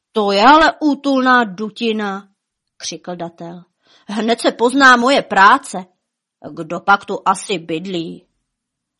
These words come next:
Halo, je tu někdo? Místo odpovědi ani hlásek. Datel zaťukal zobákem na práh dutiny a z dutiny vykoukla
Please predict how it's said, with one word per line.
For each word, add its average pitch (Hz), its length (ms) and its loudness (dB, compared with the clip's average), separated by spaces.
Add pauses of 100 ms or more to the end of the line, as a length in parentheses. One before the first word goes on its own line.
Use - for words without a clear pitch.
(240)
Halo, 233 720 2 (380)
je 220 240 -4
tu 311 220 -4
někdo? 226 460 -4 (1500)
Místo 214 480 -12
odpovědi 247 720 -10
ani 196 320 -12
hlásek. 156 600 -16 (1040)
Datel 190 440 -10
zaťukal 190 500 -10
zobákem 185 580 -8
na 175 100 -10
práh 196 360 -6
dutiny 202 560 -12 (460)
a 185 180 -4
z 170 180 -16
dutiny 233 480 -4
vykoukla 233 920 -6